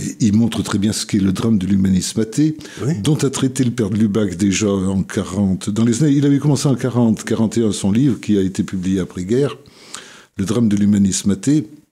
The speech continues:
Speaker 1: Et, hum, d'ailleurs, bon, c'est très intéressant. Il a un chapitre sur, euh, Auguste Comte.
Speaker 2: Mhm.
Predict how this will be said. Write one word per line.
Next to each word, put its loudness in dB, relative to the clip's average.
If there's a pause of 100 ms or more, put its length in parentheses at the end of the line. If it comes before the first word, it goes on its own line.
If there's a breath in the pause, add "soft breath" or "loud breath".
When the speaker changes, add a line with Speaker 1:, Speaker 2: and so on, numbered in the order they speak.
(1040 loud breath)
Speaker 1:
Et, 4
hum, -2
d'ailleurs, 0
bon, -4
c'est -8
très 0
intéressant. 0
Il 0
a 2
un 2
chapitre -2
sur, -4
euh, -2
Auguste -2
Comte. -4 (160)
Speaker 2:
Mhm. 0